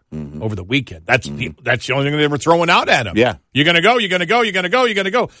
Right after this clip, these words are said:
Speaker 2: Hey, everybody's been there. We know everybody's been there. It's not, don't answer the question with something we know. Are you going to go?
Speaker 1: Well, and, and again, one more thing that he's botched completely, his response to it, and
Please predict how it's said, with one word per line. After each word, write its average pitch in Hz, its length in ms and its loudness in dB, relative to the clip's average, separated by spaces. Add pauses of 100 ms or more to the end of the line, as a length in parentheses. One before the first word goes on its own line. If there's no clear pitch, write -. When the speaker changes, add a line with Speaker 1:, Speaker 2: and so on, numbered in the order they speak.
(140)
Speaker 2:
Hey, 226 220 4
everybody's 220 400 -2
been 269 200 2
there. 143 220 -2
We 285 140 4
know 349 160 4
everybody's 262 320 -4
been 190 160 2
there. 135 140 2
It's - 120 -4
not, 294 220 4 (340)
don't 269 220 8
answer 269 300 2
the 220 80 0
question 240 400 2
with 196 100 2
something 220 320 2
we 208 80 2
know. 240 340 2
Are 214 160 6
you 247 280 -2
going 214 300 6
to 160 100 2
go? 131 400 2 (160)
Speaker 1:
Well, 165 280 6
and, 139 300 -4
and 135 140 -2
again, 127 480 0
one 131 240 2
more 131 240 0
thing 139 300 -4
that 117 120 0
he's 107 180 -4
botched 113 460 0
completely, 101 600 -4 (280)
his 110 240 2
response 117 680 0
to 135 200 0
it, 107 160 -2
and 117 500 -2